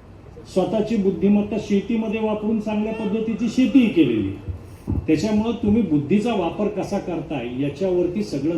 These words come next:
गणित अवलंबून असतं आणि त्याच्यामुळं काही लोकांना एकदा वाचलं तर लक्षात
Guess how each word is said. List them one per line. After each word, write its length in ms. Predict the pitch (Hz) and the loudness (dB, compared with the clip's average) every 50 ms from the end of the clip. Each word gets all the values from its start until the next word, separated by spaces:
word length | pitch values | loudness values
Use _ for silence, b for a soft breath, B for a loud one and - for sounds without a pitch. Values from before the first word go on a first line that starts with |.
| 139 127 | -2 -2
गणित 260 | 131 160 190 - 165 | -2 -2 -2 -2 -2
अवलंबून 480 | 156 147 143 143 139 139 139 143 139 131 | 0 2 2 2 2 2 0 0 -2 -2
असतं 280 | 113 - - - - 101 98 - - - - - - - - - - - - - | -4 -6 -8 -10 -10 -10 -10 -12 -14 -18 -18 -20 -20 -20 -20 -20 -20 -20 -12 -6
आणि 120 | 131 147 | -4 -4
त्याच्यामुळं 540 | 160 151 160 147 147 170 180 175 175 175 185 | -2 -2 -2 -2 -2 -2 -4 -4 -2 -4 -4
काही 400 | - - - 165 160 185 190 185 | -4 -4 0 2 4 4 4 4
लोकांना 460 | 175 175 175 170 165 170 170 175 175 170 - - | 2 0 0 -2 -4 -4 -4 -6 -6 -8 -6 -6
एकदा 300 | 170 175 175 175 208 196 | -4 -4 -2 -2 0 0
वाचलं 440 | 185 185 170 - - 180 175 175 180 | 0 -2 -4 -4 -4 -4 -4 -2 -2
तर 60 | 175 | -2
लक्षात 340 | 165 156 143 - - 175 | -2 -2 -4 -4 -6 -8